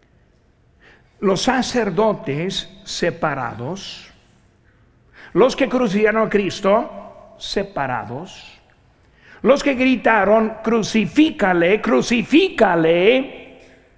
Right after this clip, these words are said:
separados, lo que vemos en esa historia es se quedaron los once. Judas separado.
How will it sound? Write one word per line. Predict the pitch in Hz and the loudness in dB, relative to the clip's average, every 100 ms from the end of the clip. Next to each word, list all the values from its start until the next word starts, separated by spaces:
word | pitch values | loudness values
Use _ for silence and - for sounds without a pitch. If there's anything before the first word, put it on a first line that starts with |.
| _ | _
separados, | - 247 277 320 311 220 147 147 220 302 - - - - - _ _ _ _ _ _ _ _ _ _ _ | 2 2 4 4 6 4 2 0 0 -2 -6 -12 -14 -20 -20 _ _ _ _ _ _ _ _ _ _ _
lo | 254 | 0
que | 285 | 4
vemos | 269 330 330 | 4 6 4
en | |
esa | 277 269 | 2 0
historia | 208 277 330 240 208 | 2 4 4 4 4
es | 214 | 4
se | 233 | 0
quedaron | 214 190 214 226 254 240 - - - - - - _ _ - | 2 2 2 2 2 0 -4 -12 -20 -20 -20 -20 _ _ -10
los | 302 240 - | -8 -8 -8
once. | 170 156 127 - 107 - - - _ - _ _ _ _ _ _ _ | -6 -4 -6 -10 -12 -16 -20 -20 _ -20 _ _ _ _ _ _ _
Judas | 196 240 311 349 - - - | 2 4 4 4 -2 -8 -12
separado. | - 277 - 285 269 220 214 269 | -6 -4 2 4 4 4 4 2